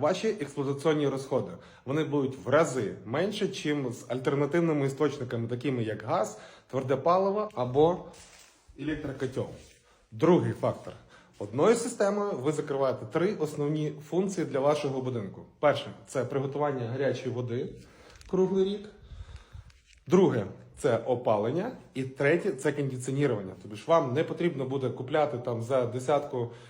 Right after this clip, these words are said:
е, доларів V R V якусь систему для вашого будинку. Тепловий насос вас повністю в літній період забезпечить, е, ваш будинок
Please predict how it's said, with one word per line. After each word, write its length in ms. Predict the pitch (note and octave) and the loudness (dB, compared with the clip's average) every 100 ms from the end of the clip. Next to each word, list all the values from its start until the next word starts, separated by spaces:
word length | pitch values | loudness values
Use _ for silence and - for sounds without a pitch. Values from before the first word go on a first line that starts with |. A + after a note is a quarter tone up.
| - - - | -20 -16 -4
е, 500 | B2+ B2 A#2+ A#2 A2+ | 0 0 2 2 2
доларів 580 | A2+ D3 C#3 B2+ A#2+ - B2 A2 | 4 4 4 4 0 -4 -12 0
V 40 | |
R 220 | D3 C#3+ | 2 2
V 260 | C#3+ C#3+ B2 A#2 - | 0 0 -2 -4 -6
якусь 340 | C3 C3+ C3+ | -4 -4 -6
систему 360 | C3+ - C#3+ B2+ | -6 -2 0 0
для 120 | B2 | 0
вашого 320 | C3 B2+ C3 | 0 0 -2
будинку. 420 | B2 C3 A#3+ B3+ | -4 0 0 0
Тепловий 380 | G#3 - C#3+ D#3 | -6 -4 -4 -2
насос 400 | D3 - G3 - | -4 -4 -6 -4
вас 120 | C#3+ | -4
повністю 460 | C#3+ E3 D#3+ C#3+ C3 | -2 0 0 -2 -4
в 80 | B2+ | -2
літній 300 | D#3 C3 B2+ | -2 -2 -4
період 480 | B2 C3 G#3 A#3 - - - - | -4 -2 -2 -2 -6 -18 -20 -12
забезпечить, 800 | A2+ C#3 C3 - D#3+ F3+ F#3 F#3+ - - - _ _ - | -2 0 0 0 2 2 2 -4 -6 -18 -20 _ _ -4
е, 300 | B2 B2 A#2 | -2 0 2
ваш 240 | A2+ D3 | 6 4
будинок 600 | C3+ C3 D3+ F3+ E3+ - | 4 0 2 2 2 -2